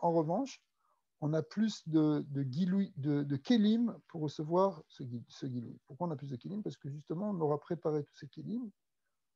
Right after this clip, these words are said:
aussi pendant la période du Homer. C'est ce qu'on verra après dans les autres Kavanot du Homer, c'est qu'en même temps qu'on, qu'on est, qu'on fait, qu'on, qu'on, qu'on prépare ces Mouchines,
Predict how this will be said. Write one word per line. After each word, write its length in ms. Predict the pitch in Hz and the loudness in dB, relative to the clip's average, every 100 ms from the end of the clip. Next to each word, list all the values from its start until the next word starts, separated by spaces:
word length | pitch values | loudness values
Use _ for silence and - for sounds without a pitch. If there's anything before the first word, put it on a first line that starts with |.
| - | -6
aussi 320 | 156 139 220 | -4 -4 -6
pendant 540 | 214 165 156 175 208 - _ _ 202 | -4 -2 0 0 -2 -8 _ _ -10
la 180 | 127 135 | -6 -4
période 280 | - 143 151 | 0 0 2
du 100 | 131 | -2
Homer. 220 | 123 - - | -2 -8 -16
C'est 140 | - | -18
ce 40 | - | -6
qu'on 120 | 151 | -2
verra 240 | 147 151 | 2 2
après 260 | 160 - 160 | 2 0 -2
dans 100 | 135 | -2
les 200 | 127 156 | -4 -4
autres 120 | 190 | -2
Kavanot 300 | 151 143 139 | 0 0 -2
du 180 | 127 120 | -4 -4
Homer, 280 | 127 160 254 | -4 -4 -6
c'est 180 | - - | -8 -16
qu'en 480 | - 156 123 - 151 | -18 -14 -12 -6 -4
même 180 | 156 160 | -2 -2
temps 200 | 202 180 | -2 -4
qu'on, 320 | - 131 131 _ _ _ _ _ _ _ _ | -4 -6 -6 _ _ _ _ _ _ _ _
qu'on 220 | - 131 | -8 -2
est, 420 | 131 127 - 127 117 | 0 0 -4 -8 -12
qu'on 140 | 123 | -14
fait, 240 | - 135 - _ - | -6 -6 -8 _ -18
qu'on, 140 | - | -14
qu'on, 180 | 113 123 | -12 -12
qu'on 200 | 113 - | -12 -10
prépare 380 | 117 170 - 190 | -2 -2 2 0
ces 120 | - | 2
Mouchines, 520 | 147 139 - 156 131 | -2 -4 -4 -4 -4